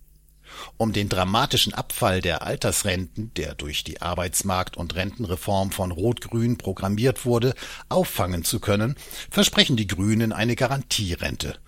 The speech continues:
Und die S P D hat sich nach langem Ringen mit den Gralshütern der Riester-Reformen auf eine sogenannte Solidarrente verständigt. Doch kurz vor der Veröffentlichung des S-P-D-Konzepts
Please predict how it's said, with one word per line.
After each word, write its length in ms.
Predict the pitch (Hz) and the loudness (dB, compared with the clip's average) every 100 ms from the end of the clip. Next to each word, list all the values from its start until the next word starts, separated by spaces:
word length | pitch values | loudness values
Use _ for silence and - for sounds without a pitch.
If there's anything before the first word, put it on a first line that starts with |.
| - - | -20 -12
Und 240 | - 73 82 | -8 -4 -4
die 100 | - | -4
S 200 | 87 - | -2 -2
P 120 | 87 | -2
D 360 | 107 135 170 | 0 2 2
hat 140 | 131 127 | 2 0
sich 180 | 117 120 | -2 0
nach 180 | 107 | 2
langem 440 | 107 104 117 139 131 | 2 4 4 4 0
Ringen 640 | 78 113 120 120 120 120 - | 2 4 4 4 2 -2 -6
mit 280 | 190 196 - | -4 -2 0
den 100 | 107 | -2
Gralshütern 680 | - 98 101 - 117 107 | 0 0 2 2 2 2
der 140 | 92 82 | 2 -2
Riester-Reformen 800 | 117 - 101 104 - 101 110 110 | -2 -2 -2 -2 0 2 2 -2
auf 120 | - | -4
eine 220 | 117 147 | -4 -2
sogenannte 680 | 120 113 110 117 107 98 117 | 0 0 0 2 0 2 0
Solidarrente 880 | 101 104 131 - 80 - 73 71 - | 0 -2 0 0 0 -2 -8 -8 -4
verständigt. 760 | - - 73 73 73 - - - - _ _ _ _ - - - - - - - - - - | 0 0 0 -4 -6 -6 -10 -14 -20 _ _ _ _ -20 -20 -20 -20 -20 -20 -18 -16 -8 4
Doch 360 | 110 101 - - | 6 6 2 -2
kurz 300 | 160 - - | 0 2 2
vor 140 | 117 | 2
der 120 | 90 | 2
Veröffentlichung 840 | - - - 180 - 110 110 101 | 0 -4 0 2 2 2 2 2
des 160 | 95 - | 0 -4
S-P-D-Konzepts 1300 | - - - 90 123 - 110 - 117 - - - | -4 -4 -4 -2 -2 0 0 2 0 0 0 2